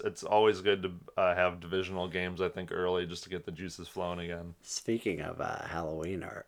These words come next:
Speaker 2: our spooky episode is just three weeks away, folks. So be excited for that. I don't know why I went into my E-, N P R D J voice <laughs> for this discussion, but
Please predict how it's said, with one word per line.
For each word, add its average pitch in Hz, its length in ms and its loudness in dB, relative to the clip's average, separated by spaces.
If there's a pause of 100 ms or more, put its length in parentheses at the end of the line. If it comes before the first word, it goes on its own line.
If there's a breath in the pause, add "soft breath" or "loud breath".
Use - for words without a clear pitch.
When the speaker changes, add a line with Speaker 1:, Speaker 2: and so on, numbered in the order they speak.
(140)
Speaker 2:
our - 80 -10
spooky 104 1400 -6
episode 76 600 -8
is - 260 -14 (540 soft breath)
just - 380 -10 (140)
three 98 220 0
weeks 87 360 -6
away, 85 480 -10
folks. - 460 -12
So - 240 -12 (720 soft breath)
be - 80 -2
excited 78 480 -6
for - 100 -10
that. 71 180 -8
I 80 60 -8
don't 80 180 -6
know 80 100 -8
why 73 200 -8
I 160 60 -6
went 156 240 -10
into 151 160 -10
my 147 180 -10
E-, 92 260 -10 (160)
N 110 220 -2
P 98 180 -6
R 82 180 -4
D 92 240 -6
J - 280 -8 (120)
voice - 320 -8
<laughs> - 60 -8
for 151 100 8
this - 340 8
discussion, - 720 -4 (100)
but - 160 -16